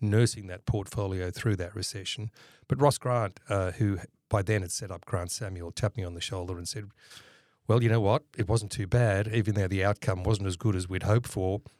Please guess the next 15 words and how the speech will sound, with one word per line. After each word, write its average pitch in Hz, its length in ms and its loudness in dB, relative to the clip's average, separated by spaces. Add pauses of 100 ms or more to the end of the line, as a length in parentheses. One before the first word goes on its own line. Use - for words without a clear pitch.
(260)
Everyone 127 320 4
else 123 240 4
that 113 140 -8
was 95 140 -2
doing 98 260 0
what 95 120 -2
we 107 160 4
were 104 100 2
doing 90 280 -2
had 87 240 -6
blown 101 420 2
up 107 300 0 (360)
during 90 220 -4
the 85 80 -8
recession. 95 540 -8